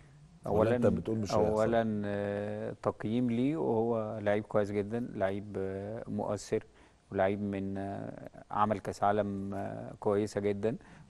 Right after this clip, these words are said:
Speaker 2: النقطه التانيه، مشي مع الوداد بشكل كويس، ومن اللعيبه
Speaker 1: خد بالك،
Speaker 2: المؤثرين.
Speaker 1: تمانية وعشرين سنه.
Speaker 2: آه، بس تمانية وعشرين يعني، خلي بالك، ما هو ال-، آه،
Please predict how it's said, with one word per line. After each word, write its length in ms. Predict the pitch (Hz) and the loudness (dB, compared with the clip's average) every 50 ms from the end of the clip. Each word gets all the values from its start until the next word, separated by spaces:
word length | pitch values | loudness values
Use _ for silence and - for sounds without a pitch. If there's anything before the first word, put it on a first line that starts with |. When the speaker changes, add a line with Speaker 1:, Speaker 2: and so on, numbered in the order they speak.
| - 110 | -6 -4
Speaker 2:
النقطه 260 | 107 107 107 - - | -2 -2 -2 -4 -6
التانيه، 300 | - - 110 104 104 101 | -2 0 0 0 0 -2
مشي 260 | 101 104 101 - 107 | -2 -4 -4 -4 -2
مع 120 | 101 98 | -2 0
الوداد 340 | 95 95 95 95 104 104 98 | 0 0 -2 0 0 -2 -2
بشكل 360 | 95 92 - 110 95 - 101 | -2 -4 -2 -4 -2 -2 -6
كويس، 400 | 95 - 98 98 101 104 101 - | -4 -2 0 0 0 0 -2 -4
ومن 120 | 104 101 95 | -6 -6 -4
اللعيبه 600 | 98 98 98 101 101 98 95 95 107 117 117 113 | -4 -4 -4 -2 2 2 2 4 4 4 4 4
Speaker 1:
خد 60 | 104 - | 6 6
بالك، 40 | 107 | 4
Speaker 2:
المؤثرين. 280 | 107 101 98 98 107 | 4 4 2 2 4
Speaker 1:
تمانية 160 | 110 107 95 | 6 6 6
وعشرين 200 | 95 117 127 104 | 6 4 2 2
سنه. 200 | 101 - 80 65 - - - - - - - - - - - - - - - | 0 -2 -4 -6 -6 -10 -16 -20 -20 -20 -20 -20 -20 -20 -20 -20 -20 -8 -4
Speaker 2:
آه، 320 | 120 113 113 117 127 131 131 143 | 0 0 2 2 2 2 0 0
بس 220 | 143 - - - | -2 -4 -8 0
تمانية 300 | - 175 175 190 202 196 | 0 2 2 4 6 8
وعشرين 520 | 180 165 143 123 - - 143 160 185 185 170 | 8 8 8 4 0 0 0 0 0 2 4
يعني، 380 | 143 127 120 117 120 117 120 | 4 4 4 4 2 0 0
خلي 200 | - - 127 143 | 2 2 2 4
بالك، 240 | 139 147 139 131 120 | 6 4 4 4 2
ما 80 | 117 110 | 2 2
هو 40 | |
ال-، 240 | 104 104 101 101 98 - | 2 2 0 -2 -2 -4
آه، 460 | - - 110 107 104 104 104 104 104 | -4 -4 -2 -2 -2 -2 -2 -4 -6